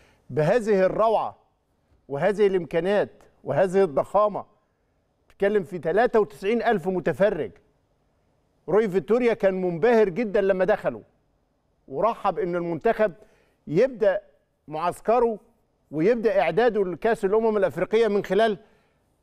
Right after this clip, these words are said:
هذا الملعب اللي فعلا إضافة قوية جدا جدا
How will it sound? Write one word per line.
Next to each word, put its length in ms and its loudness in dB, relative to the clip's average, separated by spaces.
هذا 280 0
الملعب 460 0
اللي 260 -8
فعلا 520 0
إضافة 480 0
قوية 400 2
جدا 380 -2
جدا 520 -2